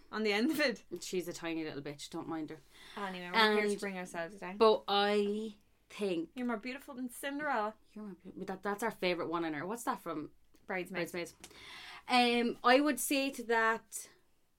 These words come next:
Speaker 2: um, grow up.
Speaker 1: Yeah, you didn't notice it before. <laughs> I'd say to the other, uh, whoever mentioned it to you, I don't know what you said to them, but I'd be like, "Oh, isn't that lovely?" Or, "Doesn't she look great?" That's
Speaker 2: Yeah.
Speaker 1: what I'd say.
Speaker 2: Yeah, a hundred percent. And then say to the friend who said it to you, but,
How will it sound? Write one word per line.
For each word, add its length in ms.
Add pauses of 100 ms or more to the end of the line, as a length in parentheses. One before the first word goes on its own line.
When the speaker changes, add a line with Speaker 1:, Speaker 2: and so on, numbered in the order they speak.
Speaker 2:
um, 720 (300)
grow 260
up. 200 (680)
Speaker 1:
Yeah, 280
you 180
didn't 220
notice 280
it 140
before. 600
<laughs> 40
I'd 200
say 200
to 220 (100)
the 280
other, 280 (160)
uh, 220
whoever 280
mentioned 380
it 140
to 80
you, 120
I 100 (300)
don't 140
know 100
what 240
you 100
said 240
to 80
them, 260
but 120
I'd 260
be 120
like, 440 (380)
"Oh, 160
isn't 200
that 220
lovely?" 520 (160)
Or, 140
"Doesn't 320
she 180
look 200
great?" 360 (140)
That's 160
Speaker 2:
Yeah. 120
Speaker 1:
what 80
I'd 180
say. 140 (160)
Speaker 2:
Yeah, 360
a 60
hundred 140
percent. 240
And 100
then 140
say 200
to 100
the 100
friend 240
who 80
said 200
it 160
to 100
you, 200
but, 140